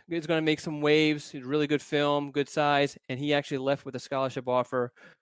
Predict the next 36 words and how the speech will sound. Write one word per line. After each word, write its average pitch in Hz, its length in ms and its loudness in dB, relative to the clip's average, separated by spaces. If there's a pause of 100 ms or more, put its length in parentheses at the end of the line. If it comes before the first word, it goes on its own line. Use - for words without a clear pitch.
(120)
which 143 200 -4
is 127 80 -6
important. 127 400 -8
I 120 40 -8
think 185 280 -8
North 139 240 -6
Carolina 135 280 -4
is 123 80 -10
one 147 240 -4
of 147 60 2
the 131 60 0
first, 127 300 -4
may 151 140 -2
not 170 60 0
have 151 100 0
been 147 100 -2
the 135 80 -6
first, 131 340 -4
but 139 60 -14
one 139 100 -6
of 139 60 -8
the 127 60 -10
first 127 480 -6
to, 123 220 -6
uh, 113 200 -2
to - 140 -16
offer 123 320 -4
him. 107 180 -14 (240)
So 127 260 -2 (140)
what 156 220 -2
day 165 140 4
you 147 80 4
wanna 147 120 2
talk 143 180 0
about 131 220 -2
next? 127 380 -6